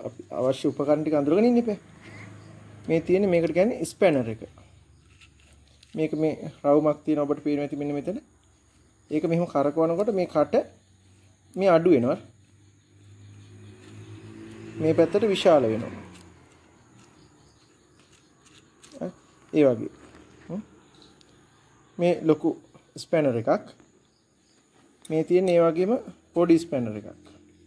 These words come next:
හ්ම්. හරි අපූර්ව නිර්මාණයක්.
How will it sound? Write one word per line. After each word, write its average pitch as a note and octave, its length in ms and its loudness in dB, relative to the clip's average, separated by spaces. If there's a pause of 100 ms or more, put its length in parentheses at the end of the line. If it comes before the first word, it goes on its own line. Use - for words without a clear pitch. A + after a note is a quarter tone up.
(1200)
හ්ම්. F3 180 -14 (1600)
හරි C#3 220 -2
අපූර්ව C3+ 260 -2
නිර්මාණයක්. C#3 580 -2